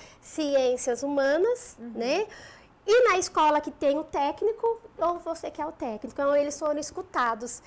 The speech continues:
Speaker 1: Em cima disso, nós montamos as turmas desse ano.
Speaker 2: Uhum.
Speaker 1: Então, por exemplo, eu vou dar a re-, a realidade nossa.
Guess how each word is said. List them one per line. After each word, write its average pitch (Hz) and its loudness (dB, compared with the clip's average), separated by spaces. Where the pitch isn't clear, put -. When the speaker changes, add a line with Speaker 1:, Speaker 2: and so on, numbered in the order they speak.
Speaker 1:
Em 339 2
cima 523 2
disso, 349 -2
nós 330 2
montamos 359 0
as 349 -2
turmas 330 -4
desse 349 -6
ano. 311 0
Speaker 2:
Uhum. 233 -10
Speaker 1:
Então, 277 -2
por 294 0
exemplo, 254 0
eu 240 -2
vou 254 -4
dar 247 -2
a 262 -2
re-, 269 -4
a 254 -4
realidade 254 -4
nossa. 220 -8